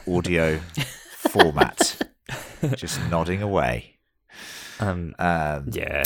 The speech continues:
Speaker 1: no, but I thought that was cool information, right, guys? Do you think that was cool information? All this stuff about,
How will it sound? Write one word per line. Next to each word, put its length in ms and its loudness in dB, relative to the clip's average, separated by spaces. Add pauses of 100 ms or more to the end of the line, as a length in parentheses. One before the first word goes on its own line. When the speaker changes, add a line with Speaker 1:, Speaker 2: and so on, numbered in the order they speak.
(120)
Speaker 1:
no, 80 4
but 120 10
I 40 10
thought 140 4
that 60 2
was 100 4
cool 220 4
information, 460 2
right, 140 0
guys? 320 0
Do 100 -4
you 40 -2
think 140 -4
that 60 0
was 100 -2
cool 160 -4
information? 480 -2
All 60 -2
this 140 -2
stuff 240 -4
about, 260 -2